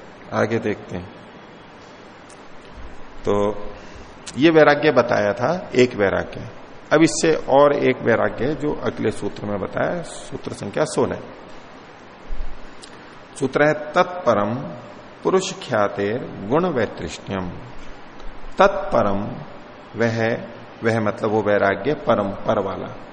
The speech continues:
पर वैराग्य। पीछे वाला वैराग्य नीचे वाला था, अपर था, ये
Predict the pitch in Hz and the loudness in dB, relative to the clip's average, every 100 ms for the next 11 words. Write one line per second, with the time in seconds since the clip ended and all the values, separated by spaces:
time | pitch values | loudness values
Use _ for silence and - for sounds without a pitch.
0 | - - - - - - - - - - | -16 -16 -16 -18 -18 -16 -16 -16 -16 0
1 | - 175 160 120 107 98 - 101 - - | 2 4 4 2 2 -2 -4 -8 -8 -12
2 | - - - - - - - - - 139 | -14 -14 -14 -8 -8 -8 -12 -12 -2 0
3 | 139 185 170 160 160 147 139 143 147 190 | 4 6 8 8 8 8 6 4 2 0
4 | 190 - - 110 - 127 120 120 120 143 | 0 -4 -4 -4 2 4 6 6 4 4
5 | 147 - - 120 139 131 147 | 2 2 2 2 2 2 2